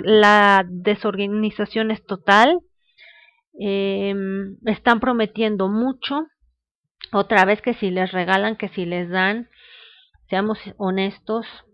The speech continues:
Eh, la cultura mexicana es una cultura muy vasta de conciertos y hemos tenido a varios países, incluyendo a los del visual,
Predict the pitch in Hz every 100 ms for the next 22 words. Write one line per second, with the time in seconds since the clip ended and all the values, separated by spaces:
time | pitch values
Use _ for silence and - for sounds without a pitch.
0 | _ _ - - _ _ - 208 196 196
1 | 190 190 190 190 190 190 190 - 196 208
2 | 233 214 262 277 254 - 208 - 202 196
3 | 190 220 214 208 - 233 220 208 196 226
4 | 214 208 233 214 208 226 190 170 175 180
5 | 180 170 - 196 - _ _ _ - _
6 | _ - 208 208 208 220 247 - 226 220
7 | 214 220 214 226 202 185 180 180 220 285
8 | 277 - 226 220 208 - 202 226 _ _
9 | _ _ _ 214 208 208 214 196 202 208
10 | 226 208 185 180 185 180 185 175 202 202
11 | - 208 196 185 175 170